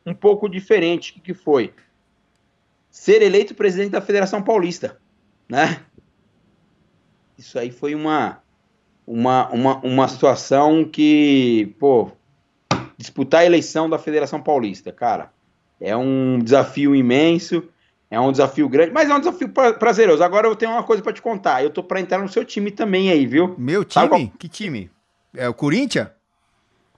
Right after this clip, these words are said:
Speaker 1: Não, Corinthians já sou.
Speaker 2: <laughs>
Speaker 1: Vamos lá. Qual, qual o time?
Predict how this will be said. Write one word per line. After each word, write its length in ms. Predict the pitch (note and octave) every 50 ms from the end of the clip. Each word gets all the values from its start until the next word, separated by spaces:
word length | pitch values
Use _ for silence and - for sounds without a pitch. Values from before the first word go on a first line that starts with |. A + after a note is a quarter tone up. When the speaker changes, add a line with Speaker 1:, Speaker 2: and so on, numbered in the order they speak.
| _ -
Speaker 1:
Não, 220 | F#3+ A#3 F#3+ D3
Corinthians 320 | C#3 C#4+ C#4+ G3 G3 D4+ B3
já 100 | C4+ A4+
sou. 200 | - - B4+ A#4 C4+ -
Speaker 2:
<laughs> 120 | - - -
Speaker 1:
Vamos 220 | F#3 F3 B3 D#4+ -
lá. 300 | D4 A#3+ A#3+ F#3 - - - E3+ - - - C3+ - - -
Qual, 140 | - C#3 -
qual 240 | - C4+ C4 C4+ A3
o 60 | -
time? 300 | - G3+ F#3+ - A#3+ -